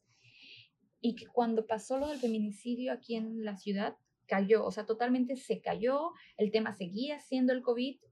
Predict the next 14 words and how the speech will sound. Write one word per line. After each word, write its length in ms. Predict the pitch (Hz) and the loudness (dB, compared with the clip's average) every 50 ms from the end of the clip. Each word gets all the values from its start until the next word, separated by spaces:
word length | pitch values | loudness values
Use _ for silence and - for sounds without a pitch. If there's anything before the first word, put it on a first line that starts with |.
| _ _ _ - | _ _ _ -4
nunca 360 | 214 226 233 240 240 240 240 | -4 -2 -2 -2 -2 -4 -4
se 120 | 240 - | -4 -2
dijo 300 | 196 196 202 196 - 190 | -2 -2 -2 -4 -4 -2
nada 300 | 185 185 190 208 226 240 | 0 2 2 2 0 0
al 120 | 247 247 226 | 0 0 0
respecto, 560 | 233 220 - - 233 226 - - 254 247 247 - - - - - - - _ | -2 -2 0 -2 -2 -2 -2 -4 -6 -6 -6 -8 -18 -20 -20 -20 -20 -14 _
y 80 | - 247 | 2 4
entonces 460 | 247 247 240 285 285 269 320 311 - | 4 4 4 2 -2 -6 -8 -6 -2
también 460 | - 254 240 226 233 240 247 262 269 | 0 0 0 0 0 0 2 2 2
si 180 | 262 - - 247 | 0 0 2 2
no 200 | 240 240 247 262 | 4 4 2 2
se 180 | 277 - 320 302 | 0 -2 -4 0
les 340 | 294 269 226 208 196 190 190 | 2 4 4 2 2 -2 -2
da 440 | - 202 202 202 208 208 214 208 | -2 0 0 0 -2 -4 -6 -10